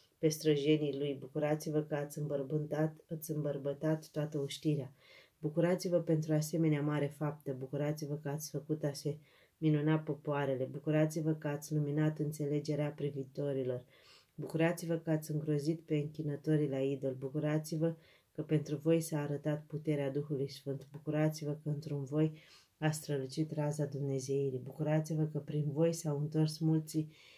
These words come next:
eretici la credință, bucurați-vă cei întocmai arăt-, astăzi cu îngerii.” Bucurați-vă, ceată prea luminată a mucenicilor. Voievodul rușinat, văzându-se și neștiind ce să mai zică, striga către popor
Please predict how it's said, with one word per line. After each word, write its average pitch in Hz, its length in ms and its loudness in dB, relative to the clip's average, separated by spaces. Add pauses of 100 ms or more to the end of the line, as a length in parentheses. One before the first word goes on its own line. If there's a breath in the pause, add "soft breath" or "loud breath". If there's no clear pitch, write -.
(120)
eretici 147 580 0
la 139 100 -2
credință, 135 640 -2
bucurați-vă 151 680 0
cei 151 300 0
întocmai 147 560 -2
arăt-, 147 240 -6 (380 soft breath)
astăzi 147 580 -2
cu 143 80 -8
îngerii.” 127 600 -2 (680 soft breath)
Bucurați-vă, 160 680 2
ceată 156 360 0
prea 151 220 0
luminată 139 500 0
a 131 40 -2
mucenicilor. 127 920 -8 (280)
Voievodul 156 680 4
rușinat, 151 600 0 (400 soft breath)
văzându-se 156 640 4
și 139 180 -2
neștiind 151 520 4
ce 156 120 -4
să 156 140 -4
mai 135 220 0
zică, 143 320 -4
striga 147 440 2
către 156 280 -2
popor 143 500 -4